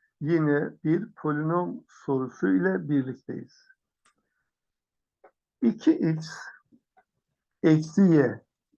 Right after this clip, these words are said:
eksi üç çarpı a artı x artı y artı altı çarpı b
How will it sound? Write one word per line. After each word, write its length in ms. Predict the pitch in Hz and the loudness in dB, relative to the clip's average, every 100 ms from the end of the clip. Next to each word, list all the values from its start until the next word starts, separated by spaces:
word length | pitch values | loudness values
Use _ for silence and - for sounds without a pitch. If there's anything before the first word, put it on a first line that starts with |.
| _ | _
eksi 340 | 151 147 - - | 0 0 0 -2
üç 520 | - 226 - - - _ _ | 2 0 -2 -16 -20 _ _
çarpı 560 | - 139 131 127 - - | -2 0 0 -2 -4 -2
a 280 | 139 127 - _ | -4 -4 -10 _
artı 760 | 175 170 175 160 - 123 139 - _ _ _ _ _ _ _ | 2 2 2 -2 -6 -6 -6 -10 _ _ _ _ _ _ _
x 320 | 240 262 - 165 | 0 0 2 2
artı 380 | 151 143 - | 2 0 0
y 260 | 147 143 - | 2 4 2
artı 440 | 127 127 120 - | -4 -6 -6 -4
altı 680 | - 156 156 156 156 208 277 _ _ _ | 0 4 4 2 -2 -2 -4 _ _ _
çarpı 580 | - 131 127 - 175 156 | -2 -2 -2 0 0 2
b 240 | 175 214 | 2 0